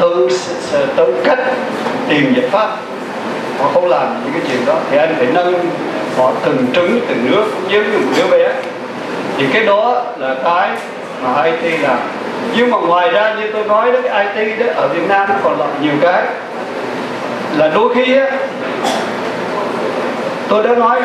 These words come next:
chuyện với một vài người trong những cái bộ, à, à, gọi là công nghiệp, những cái bộ công nghệ thông tin này kia. Thì đôi khi mấy ông quan chức Việt Nam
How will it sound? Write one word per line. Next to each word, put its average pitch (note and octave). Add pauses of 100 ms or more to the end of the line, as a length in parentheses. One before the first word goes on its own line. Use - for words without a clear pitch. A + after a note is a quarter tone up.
(120)
chuyện D#3+
với D3+
một D#3
vài D3+ (140)
người D3
trong F3+
những F3+
cái G#3
bộ, C3
à, B2+ (640)
à, B2+
gọi C3+
là C3+ (100)
công F#3
nghiệp, D3 (160)
những D#3+
cái G3
bộ -
công F#3
nghệ -
thông F3+
tin F#3+
này C3 (100)
kia. F#3 (1120)
Thì D#4
đôi C4 (100)
khi C4
mấy C4
ông A#3+
quan A#3
chức C#4
Việt E3
Nam G#3+